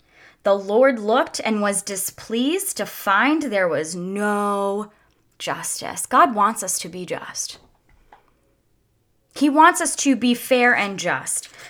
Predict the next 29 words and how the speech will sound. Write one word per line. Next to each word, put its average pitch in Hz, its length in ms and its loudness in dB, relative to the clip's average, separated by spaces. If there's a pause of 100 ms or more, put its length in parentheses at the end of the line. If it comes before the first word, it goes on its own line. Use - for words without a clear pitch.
(220)
Um, 202 300 0 (120)
I'm, 247 300 -2 (100)
I 202 100 -8
have 202 320 -8
an 185 80 -6
actual 175 420 -4
physical 349 440 -6
Bible 185 280 -2
here, 302 200 -4
so 339 160 -6
if - 140 -8
you - 60 -14
guys 190 220 -10
hear 175 180 -10
things, 247 320 -4
it's - 140 -14
because 170 260 -12
I'm 170 100 -10
physically 180 440 -10
turning, 175 380 -10
and 175 100 -10
I 170 80 -10
got 160 220 -10
lots 180 200 -10
of 165 140 -16
notes 170 300 -8
and - 140 -16
stickies 175 420 -12
and 160 200 -14